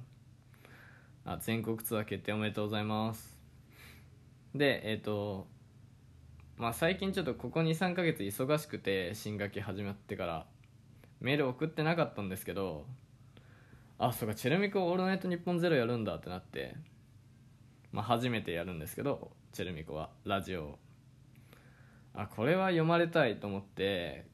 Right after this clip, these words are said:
コーナーメールを五、六通送って、いや、読まれたんですよ。実際今週。いや、めっ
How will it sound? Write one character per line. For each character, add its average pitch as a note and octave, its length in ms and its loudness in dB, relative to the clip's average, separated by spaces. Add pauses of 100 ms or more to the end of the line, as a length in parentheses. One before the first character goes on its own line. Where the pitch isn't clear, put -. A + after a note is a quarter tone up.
コ B2+ 160 0
ー C3 40 2
ナ C3+ 180 2
ー - 20 0
メ C3+ 180 2
ー A#2 40 4
ル F#2+ 100 0
を F#2 40 -4
五、 G2+ 120 -2
六 G#2 180 -2
通 - 180 -4
送 F#2+ 260 -2
っ - 20 -4
て、 G2 480 -2 (640)
い G#2 60 -2
や、 A2 60 4
読 A2 120 2
ま C#3 120 4
れ B2 80 4
た G2 140 -4
ん F#2 80 -4
で E2 60 -6
す - 100 -10
よ。 - 120 -6 (880)
実 G#2 80 -10
際 D#2 220 -8
今 F2+ 220 -6
週。 E2 220 -6 (1600)
い G#2+ 60 -2
や、 A2+ 80 2
め G#2 140 -2
っ A2 60 -6